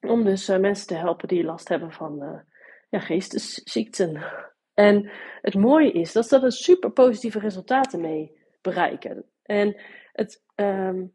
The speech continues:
nou, het wordt heel goed uitgelegd. Ik zal het linkje ook even in de omschrijving van deze podcast zetten.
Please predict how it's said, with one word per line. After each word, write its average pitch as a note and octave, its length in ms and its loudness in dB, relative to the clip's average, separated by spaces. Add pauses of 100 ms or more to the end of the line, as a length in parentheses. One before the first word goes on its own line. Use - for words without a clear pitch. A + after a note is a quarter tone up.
(160)
nou, G#3 160 0
het - 80 -6
wordt A3+ 180 -4
heel D4+ 140 2
goed - 180 0
uitgelegd. D4 380 2
Ik C4+ 80 -14
zal A#3+ 120 0
het - 100 -4
linkje B3+ 260 0
ook G#3+ 100 -4
even G3+ 160 -2
in F#3+ 60 -2
de F3 80 -2
omschrijving B3+ 440 0
van B3 100 -2
deze A#3+ 200 0
podcast A#3+ 440 -4
zetten. A#3+ 340 -2